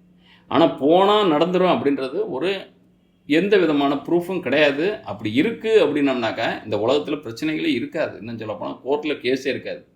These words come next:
ஜட்ஜே இருக்க மாட்டாங்க. இதை பற்றிய வழக்குகள் எதுவுமே தொடுக்கிறதுக்கான வேலையே இருக்காது. ஏன்னா ஒரு பக்கம் வே-, அந்த வழக்குகள் குவிஞ்ச மேனிக்கு தான் இருக்குது, ஒரு பக்கம்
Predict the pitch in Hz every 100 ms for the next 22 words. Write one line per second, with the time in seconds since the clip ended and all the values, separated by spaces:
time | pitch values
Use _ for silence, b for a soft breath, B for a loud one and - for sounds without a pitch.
0 | _ b b - 120 135 - 170 135 123
1 | 123 120 135 151 147 143 175 143 165 180
2 | 180 147 123 135 180 151 135 143 143 135
3 | 113 113 151 175 139 123 135 110 - _
4 | _ _ _ _ b b 131 170 170 151
5 | 180 202 135 135 117 120 123 120 117 165
6 | 190 185 147 - 226 233 214 175 165 156
7 | 143 135 92 90 - _ _ _ b b
8 | - 170 240 190 190 269